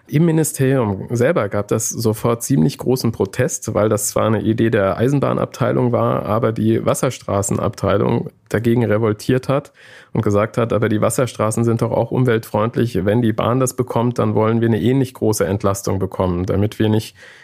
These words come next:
in der Konkurrenz der verschiedenen Verkehrsträger hinterherhinken. Und mit sowas muss ein Minister natürlich arbeiten, aber ich glaube, dass das machbar ist. Es gibt natürlich in jedem Haus Widersprüche und unterschiedliche Interessen, aber die muss ein Minister moderieren, muss das vielleicht ausgleichen,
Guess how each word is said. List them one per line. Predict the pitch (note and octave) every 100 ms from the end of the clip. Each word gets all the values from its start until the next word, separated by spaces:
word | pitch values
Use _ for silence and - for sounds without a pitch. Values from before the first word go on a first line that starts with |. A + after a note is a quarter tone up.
| _
in | B2
der | A2
Konkurrenz | - A#2 A2+ A2 B2 -
der | A2
verschiedenen | G#2+ G#2+ A#2 A#2 A2 G#2+
Verkehrsträger | - G#2 A2 A2 - A2 G#2+
hinterherhinken. | A2+ G2 A2 B2 A2 F2+ - G2 - - - - - - -
Und | - A2+
mit | A2
sowas | A#2+ D3+ C#3
muss | C#3+ C3+
ein | C3+
Minister | C3 B2+ C3
natürlich | A#2+ A2+ A2+ G#2+
arbeiten, | A#2 C#3 F#2+ A#2 B2 A2
aber | A2+ G#2+
ich | A#2
glaube, | - A2+ B2+
dass | A#2
das | A2 A2+
machbar | B2+ - F#2
ist. | F#2+
Es | -
gibt | B2
natürlich | A2+ - G#2+
in | G2+
jedem | A2 D#3+ A2+
Haus | G#2 G2+ -
Widersprüche | A2+ A2+ G#2 - G#2+ A2 -
und | A2+
unterschiedliche | B2 B2+ A#2 A2+ A#2 A2 A2
Interessen, | G#2 - G#2 - A#2
aber | G#2+ G#2
die | G#2+
muss | A#2 A#2+
ein | A2+
Minister | A2 A2+ - A2+
moderieren, | A2+ G#2+ G2+ A#2 C3 A#2+
muss | G#2 A#2
das | A#2 -
vielleicht | G#2+ G#2
ausgleichen, | - A#2+ - A#2 A2+ - A#2+